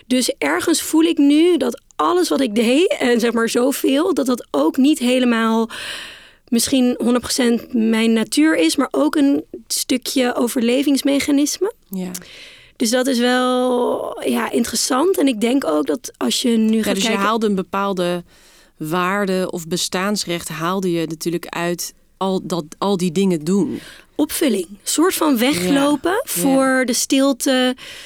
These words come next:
Speaker 1: Het, het kan met allerlei dingen te maken hebben, maar bijvoorbeeld het verlies van mijn vader is een
Speaker 2: Ja.
Speaker 1: hele aanwijsbare. Waar ik ook laatst tot de realisatie ben gekomen van toen het gebeurde, ik was eenentwintig, het was te veel. Ik heb het eigenlijk nooit toe kunnen laten. Het verlies van mijn vader was zo groot.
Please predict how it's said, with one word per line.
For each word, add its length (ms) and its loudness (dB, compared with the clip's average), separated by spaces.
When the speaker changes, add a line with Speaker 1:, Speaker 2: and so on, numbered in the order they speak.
Speaker 1:
Het, 220 -16
het 120 -4
kan 120 0
met 140 0
allerlei 320 2
dingen 220 2
te 80 -2
maken 420 0
hebben, 220 0
maar 140 0
bijvoorbeeld 600 0
het 120 -6
verlies 280 0
van 100 0
mijn 120 2
vader 380 0
is 120 0
een 80 0
Speaker 2:
Ja. 60 2
Speaker 1:
hele 200 2
aanwijsbare. 920 0
Waar 200 0
ik 160 -2
ook 220 0
laatst 340 -2
tot 140 -4
de 60 -2
realisatie 500 -2
ben 100 0
gekomen 340 0
van 180 -2
toen 140 0
het 100 0
gebeurde, 340 -2
ik 60 -2
was 120 -4
eenentwintig, 540 0
het 120 -4
was 360 -2
te 140 0
veel. 500 -2
Ik 140 -4
heb 120 0
het 180 -2
eigenlijk 460 0
nooit 680 2
toe 140 0
kunnen 240 -2
laten. 500 -4
Het 100 -8
verlies 280 0
van 100 2
mijn 140 2
vader 300 -2
was 200 0
zo 240 2
groot. 560 0